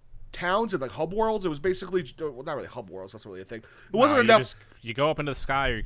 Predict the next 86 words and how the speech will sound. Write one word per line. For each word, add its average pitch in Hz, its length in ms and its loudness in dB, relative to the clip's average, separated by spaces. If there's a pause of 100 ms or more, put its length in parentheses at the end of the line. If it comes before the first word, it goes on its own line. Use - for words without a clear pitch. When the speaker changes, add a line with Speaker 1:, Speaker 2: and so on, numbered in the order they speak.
Speaker 2:
and 113 140 -8
then 113 80 -4
you 107 60 -4
come 117 180 -2
down 110 160 -4
to - 40 6
Speaker 1:
That's 240 140 8
Speaker 2:
the, 220 60 4
Speaker 1:
what 190 40 6
I 190 40 6
mean, 196 160 2
Speaker 2:
uh, 101 60 -4
Speaker 1:
and 147 120 2
that's 170 140 2
it. 175 100 4
And 165 100 2
there's 175 100 2
a 170 40 0
Speaker 2:
land. 170 80 -2
Speaker 1:
couple 185 180 4
N 170 80 4
P 160 100 -2
Cs 156 220 -4
around, 123 300 -4
but 135 80 -6
that's 143 160 -2
it. 113 160 -8 (240)
I 151 80 2
di-, 185 100 6
I 175 140 8
didn't 180 140 6
like 170 160 4
how 156 100 2
the 147 100 -2
only 151 200 -2
place 143 300 -4
was, 123 280 -4
uh, 113 340 -4
Skyloft. 120 600 -4 (540)
Um, 143 60 0
Speaker 2:
Yeah, 139 240 4
you 104 80 -6
don't 113 140 -8
really 107 180 -6
vil-, 98 480 -12
you 113 120 -8
don't 139 160 -10
visit 104 380 -8
anywhere. 90 540 -16
Speaker 1:
Yeah, 139 240 -4
Speaker 2:
Like, 101 80 -6
Speaker 1:
that's 131 160 -6
Speaker 2:
it, 160 40 -6
Speaker 1:
what 131 40 -6
I'm 110 60 -12
saying. 110 460 -8 (240)
I, 123 100 -4
I, 135 320 -8
I 135 60 -8
wasn't 127 240 -8
crazy 123 120 -10
about 123 180 -8
that. 131 280 -4 (140)
The 160 120 -4
villain 220 300 4
was 180 120 2
great. 147 420 2
I 147 120 -4
thought, 175 160 2
I 143 120 -4
forgot, 160 260 -2
I 143 80 -2
don't 151 140 0
forgot, 147 180 -4
I 139 40 -4
forgot 156 260 -2
his 107 120 -10
name. 120 280 -4
This 117 140 -12
weird 120 200 -6
little 117 80 -8
Speaker 2:
Oh, 110 140 -8
Speaker 1:
sword 127 180 -4
Speaker 2:
weird, 110 100 -6
Speaker 1:
man. 104 100 -4
Speaker 2:
like, 110 80 -14